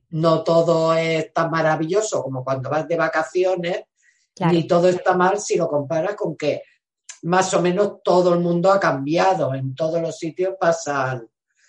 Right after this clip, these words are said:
Speaker 1: Pero sorprenderme, pues me sorprendió estar allí y verme en un sitio donde, si no llegáis a estar vosotros, no voy, porque
Speaker 2: Ujú.
Speaker 1: nunca hubiese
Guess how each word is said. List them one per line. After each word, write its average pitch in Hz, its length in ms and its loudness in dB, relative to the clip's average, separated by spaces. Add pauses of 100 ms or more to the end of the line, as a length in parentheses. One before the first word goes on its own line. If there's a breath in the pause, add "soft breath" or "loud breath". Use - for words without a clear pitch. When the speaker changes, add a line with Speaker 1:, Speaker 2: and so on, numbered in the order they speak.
(560)
Speaker 1:
Pero 175 840 4 (840)
sorprenderme, 226 1200 2 (260)
pues 180 280 2
me 170 100 0
sorprendió 175 600 0
estar 220 320 2
allí 220 460 0 (300 soft breath)
y 190 140 0
verme 180 380 4
en 247 100 2
un 190 80 0
sitio 185 500 0
donde, 151 600 -2
si - 260 -6
no 151 120 0
llegáis 160 380 0
a 151 40 2
estar 147 220 0
vosotros, 135 440 -4
no 135 140 -4
voy, 143 280 0
porque 196 460 -4
Speaker 2:
Ujú. 185 280 -8
Speaker 1:
nunca 165 340 0
hubiese 165 720 2